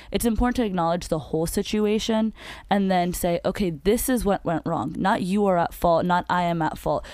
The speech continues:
This is a situation that went wrong, and the way that we handled it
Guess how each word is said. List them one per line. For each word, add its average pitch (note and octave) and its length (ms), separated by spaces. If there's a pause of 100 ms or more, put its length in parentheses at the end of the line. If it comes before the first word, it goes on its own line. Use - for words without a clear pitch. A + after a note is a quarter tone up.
(140)
This A3 200
is G#3 120
a G3 60
situation E3 640
that D#3+ 140
went A2 140
wrong, E3 300
and F#3 100
the E3+ 60
way G3+ 180
that G#3 180
we G3 300
handled E3 480
it F2+ 200